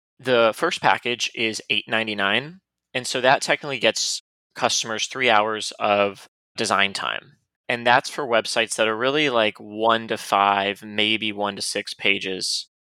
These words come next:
total. And, you know, they're still gonna get a great site, but there's maybe a little bit of less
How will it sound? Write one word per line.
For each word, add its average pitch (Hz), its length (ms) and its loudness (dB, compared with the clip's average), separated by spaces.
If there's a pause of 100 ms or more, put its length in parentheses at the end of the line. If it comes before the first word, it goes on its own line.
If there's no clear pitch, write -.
(180)
total. 95 520 -4 (260)
And, 110 520 0 (280)
you 135 100 -4
know, 110 200 2
they're 131 120 -2
still 165 160 -2
gonna 143 180 -2
get 120 140 2
a 110 60 0
great 107 260 -4
site, 107 400 0 (300)
but 131 100 0
there's 123 200 -2
maybe 123 220 0
a 107 60 0
little 107 220 -4
bit 104 160 -2
of 101 180 -2
less 101 400 -2